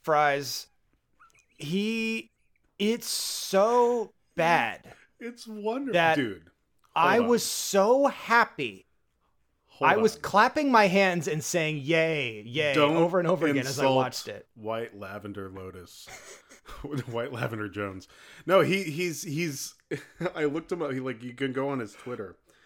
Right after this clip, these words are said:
Speaker 2: And, um, he is a actor, he says. He is a
Speaker 1: Uh-huh.
Speaker 2: rapper. And,
Speaker 1: Okay.
Speaker 2: uh, I believe professional wrestler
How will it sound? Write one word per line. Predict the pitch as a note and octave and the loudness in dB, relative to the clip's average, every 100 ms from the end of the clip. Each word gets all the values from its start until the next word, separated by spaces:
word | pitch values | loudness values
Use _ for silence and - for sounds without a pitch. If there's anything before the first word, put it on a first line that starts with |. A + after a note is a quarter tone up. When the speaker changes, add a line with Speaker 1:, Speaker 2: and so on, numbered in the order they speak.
| _ _ _ _ - | _ _ _ _ -12
Speaker 2:
And, | A2+ A2 G#2+ | -8 -6 -4
um, | A2 G#2+ G2+ | -4 -4 -10
he | G#2 - C#3 B2+ | -16 -10 -6 -6
is | A#2+ A#2 A2 G#2 - | -6 -8 -8 -12 -12
a | A2+ G#2 G#2 - | -8 -8 -8 -8
actor, | C3 C3+ - E3+ A3 - - | -6 -6 -6 -6 -6 -10 -14
he | E3+ | -14
says. | - F#3+ G3+ B3+ - _ _ _ _ | -8 -6 -6 -10 -18 _ _ _ _
He | B2+ C3 | -2 -2
is | A2+ | -2
a | A#2+ | -2
Speaker 1:
Uh-huh. | B2 A#2 | -2 -2
Speaker 2:
rapper. | A#2+ B2 B2 A2 D#3+ D#3+ _ _ _ _ _ _ _ _ _ | -2 -2 -2 -6 -6 -10 _ _ _ _ _ _ _ _ _
And, | C3+ C3 C3 | -6 -2 -2
Speaker 1:
Okay. | B2 C#3 D#3+ - | -2 -6 -10 -8
Speaker 2:
uh, | D3 B2 A#2+ | -4 -2 -2
I | A#2 | -4
believe | B2 B2+ C3+ C3+ | -4 0 0 0
professional | C#3+ - E3 D#3+ D#3+ D3+ | -6 -2 -2 0 -2 -4
wrestler | A#2+ D3 C#3+ A#2 G2 D#2+ | -2 -4 -6 -10 -12 -14